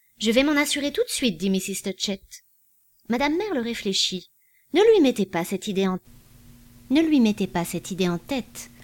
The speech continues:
Le mieux serait d'interroger monsieur Osmond. » « C'est impossible », se récria Missus Touchett. « Je ne veux pas qu'il me demande avec son air tranquille, ce qui se pourrait fort bien étant donné la situation d'Isabelle, ce que j'ai à voir dans l'affaire. » «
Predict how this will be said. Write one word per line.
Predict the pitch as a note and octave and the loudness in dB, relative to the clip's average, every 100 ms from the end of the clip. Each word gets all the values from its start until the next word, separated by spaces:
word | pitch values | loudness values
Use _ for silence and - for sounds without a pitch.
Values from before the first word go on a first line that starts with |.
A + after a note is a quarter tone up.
| - - | -20 -6
Le | C4+ | 2
mieux | C4+ D#4 | 4 4
serait | F4 C4+ A3 | 2 0 2
d'interroger | G3 A3 B3 A3+ D4 | 2 2 0 0 0
monsieur | C4+ A3 A3+ G#3 | -2 -2 -2 -2
Osmond. » « | G3 - F3 D#3+ D3+ - - - - - | -2 -4 -4 -4 -6 -12 -20 -20 -20 -16
C'est | - G3 D3+ | -6 -4 -4
impossible », | C#3 C4 D4 - G#4 F3+ F3 | -4 -2 -2 0 0 2 -2
se | G3 | -2
récria | G3+ F#3+ - G3 E3 D#3+ | -2 -2 -2 0 0 0
Missus | E3+ - - | -4 -6 -6
Touchett. « | F3 - - D#3 - - - - - | -6 -2 -2 -4 -12 -20 -20 -20 -6
Je | - A3 | 4 6
ne | |
veux | G3 | 6
pas | F#3+ G#3+ | 4 2
qu'il | A3+ G3 | 2 0
me | E3 | 0
demande | D3+ E3 A3+ F3+ | 0 0 2 2
avec | D#3+ D#3 | 0 -4
son | - E3 | -4 -4
air | D3+ - | -4 -6
tranquille, | D3+ C#3+ - D4 B3+ E3+ - - - | -8 -8 -2 2 2 0 -4 -18 -6
ce | B3+ | -2
qui | G#3 A3 | -2 0
se | G#3 | -2
pourrait | F3+ D#3+ C#3+ | -2 -4 -2
fort | G3+ F#3 | -2 0
bien | F3+ F#3+ | 0 0
étant | E3 E3 | 0 -2
donné | D#3 D#3+ D#3+ | -2 -2 -2
la | C#3+ | -4
situation | - F#3 F3 D3+ D#3 D#3 | -6 -6 -4 -4 -4 -6
d'Isabelle, | C#3 C3+ C#3 C#4 D#4 C4 - - | -4 -4 0 0 0 -4 -12 -8
ce | - | -4
que | F4 C#4+ | 0 0
j'ai | G3+ | 2
à | D#3 | 0
voir | D3+ A#3+ G3 | 2 0 0
dans | C#3 | -4
l'affaire. » « | C3+ - F4 C4+ C3+ - | -6 -4 -2 -2 -4 -10